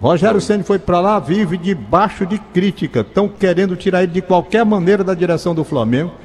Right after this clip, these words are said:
Speaker 1: apesar dele ter sido campeão brasileiro da Série A, ter sido campeão dos campeões naquela decisão lá com o Palmeiras, mas a torcida do Flamengo, e a, principalmente a crônica carioca, tem batido muito no Rogério Ceni, pedindo que o Flamengo mude de,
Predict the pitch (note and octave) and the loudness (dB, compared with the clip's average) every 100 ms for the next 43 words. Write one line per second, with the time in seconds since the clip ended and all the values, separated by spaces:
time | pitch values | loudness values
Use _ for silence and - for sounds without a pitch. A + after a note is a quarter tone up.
0 | - - - D3 F3 D3+ E3+ E3 E3+ E3 | -20 -18 -10 -4 0 2 0 0 -2 -2
1 | - D#3 B2+ D3 B2+ - D#3 D#3 D3+ B2+ | -2 -4 -4 -2 -2 0 0 0 0 0
2 | C3+ C3 A#2+ A2+ B2+ A#2 G2+ A#2+ C3+ - | 0 -2 -2 -6 -6 -4 -2 -2 -2 -6
3 | - - C3 B2 D3+ B2+ D3 C3+ D3 C#3+ | -18 -10 -6 -4 -4 -2 -2 0 0 0
4 | B2 - B2+ C3+ C3+ B2 C3 A#2+ - F#2 | -2 -4 -4 -2 -2 -2 -2 -4 -6 -4
5 | B2+ B2 A#2 G#2+ B2 F#2+ F#2+ D3+ D#3+ - | -2 -2 -4 -6 -4 -4 -2 -2 -2 -8
6 | - - B2 D#3 E3+ - D#3 F3 E3+ D#3+ | -20 -4 0 0 0 -4 -4 -2 0 -2
7 | - C#3+ C#3 C#3 D3+ C3+ - B3 - G#3+ | -2 0 0 2 0 0 0 0 2 0
8 | F3 F3 E3+ - D3 D3 C#3 B2+ B2+ A2 | 0 0 -2 -2 -2 -2 -2 -4 -2 0
9 | D#3 F3 - - - - - F#3 E3+ C3 | 2 2 -2 -12 -16 -20 -2 0 0 0
10 | G3 G3 - G#3 E3+ F#3+ E3 F#3 F#3+ D#3+ | 2 2 0 -2 0 0 2 4 4 0
11 | C#3 C#3 C#3+ C3+ D3 E3 - D#3+ G#2+ E3 | -2 -2 -2 -4 -4 -6 -4 -4 -2 -6
12 | D#3+ - - - - D3 C3+ D3 C3+ C3 | -6 -14 -8 -4 -2 0 0 0 -2 -2
13 | C#3+ C3+ G2+ A#2+ C3+ | -2 -2 0 2 0